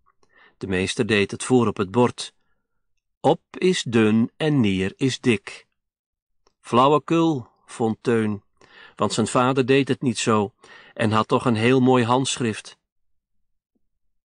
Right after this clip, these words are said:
Aan het eind van het jaar schreven de kinderen traditioneel een nieuwjaarswens aan hun ouders. De tekst was hoogdravend en werd gedicteerd.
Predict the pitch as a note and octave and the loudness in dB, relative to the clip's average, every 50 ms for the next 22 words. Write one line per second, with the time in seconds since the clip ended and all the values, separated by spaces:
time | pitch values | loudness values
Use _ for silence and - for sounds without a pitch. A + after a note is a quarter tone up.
0 | _ _ _ _ _ _ _ _ _ _ - B2 B2+ B2 D3 C#3+ D3 D3+ D3+ C#3+ | _ _ _ _ _ _ _ _ _ _ 0 0 0 2 2 2 2 0 -2 -4
1 | - - - - C#3+ C#3 C3+ - - A#2 G2 F#2 F#2 F#2 - - - - - B2 | -8 -10 -6 -4 -2 -2 -2 -2 -2 -2 -2 0 -2 -4 -6 -8 -8 -4 -2 -2
2 | A#2+ A2+ G#2 A#2 G#2+ G#2+ - - A#2+ A2+ A2+ G#2+ G#2+ A2 G#2 - - A#2+ A#2+ A#2 | -2 -2 -2 -4 -6 -6 -4 -2 0 0 0 0 -2 -4 -4 -4 -4 -2 -2 -2
3 | A2 A2+ G2 - - - G#2 G2 G#2 G#2+ A2+ A2+ A#2 - - - B2 A2+ A2 G#2+ | -2 -4 -4 -6 -4 -4 -2 0 0 0 0 -2 -2 -4 -6 -4 -2 -2 -2 -2
4 | - - A2+ A2 A2 G#2 G#2 G2+ G#2+ A#2+ C3+ C3+ C3 B2 - - G#2 G#2+ G2+ G2+ | -2 -2 -2 0 0 0 0 0 -2 -2 -2 -2 -4 -4 -6 -4 -2 -2 -2 0
5 | G#2 - - - A2+ G#2 F#2+ G#2 G2+ - - B2+ A#2+ A2+ G2+ G2+ F#2+ - - - | -2 -4 -4 -2 -2 -2 -2 -2 -4 -2 -2 0 0 0 -2 -4 -4 -6 -6 -8
6 | - _ _ _ _ _ _ _ _ _ _ _ - - - - - _ - G#2 | -10 _ _ _ _ _ _ _ _ _ _ _ -20 -20 -20 -20 -20 _ -12 -12
7 | - - - G2+ G2+ - - - A#2 G#2 - - A2 G#2+ A2 - - - C#3 C#3 | -6 -4 -2 -2 -2 -2 -2 -2 -2 -2 0 0 2 2 2 0 0 -2 0 2
8 | C#3 C3 B2 - C3 C#3+ - - - A#2+ A2 A#2+ A2+ A2+ - - - - A#2+ G2 | 2 0 0 -2 -4 -6 -6 -6 -6 -4 -4 -4 -4 -4 -6 -6 -6 -6 -2 -2
9 | B2 A2+ - - - E3 C3+ A#2 G#2+ - - - - | -2 -4 -4 -4 -4 -2 0 0 -2 -4 -6 -14 -20